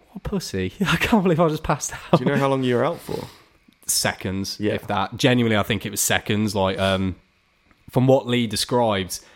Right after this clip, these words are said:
Speaker 1: he, like, was putting his scale back in the locker.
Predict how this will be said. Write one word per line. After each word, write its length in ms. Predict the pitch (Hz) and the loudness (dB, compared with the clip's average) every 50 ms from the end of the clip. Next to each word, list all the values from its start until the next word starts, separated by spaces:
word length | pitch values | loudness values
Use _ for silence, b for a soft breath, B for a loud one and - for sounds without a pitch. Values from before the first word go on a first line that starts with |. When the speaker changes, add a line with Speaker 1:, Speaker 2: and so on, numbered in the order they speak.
| B B B B B B B | B B B B B B B
Speaker 1:
he, 240 | - 117 110 104 - - - | -6 -4 -4 -4 -8 -10 -6
like, 240 | 123 120 113 107 - | -2 -2 -2 -2 -4
was 100 | 110 - | -6 -6
putting 260 | - - 123 107 107 | -6 -6 -4 -4 -4
his 120 | 104 98 - | -4 -2 -4
scale 580 | - - 131 123 117 107 98 92 90 90 98 - _ _ _ - | -4 -2 -2 0 0 0 0 -2 -4 -6 -8 -12 _ _ _ -2
back 240 | 110 98 - - | -2 -2 -2 -6
in 100 | 107 98 | -8 -6
the 80 | 95 92 | -4 -4
locker. 420 | 98 101 101 - - 131 147 160 | -4 -4 -4 -2 -2 -2 -2 -2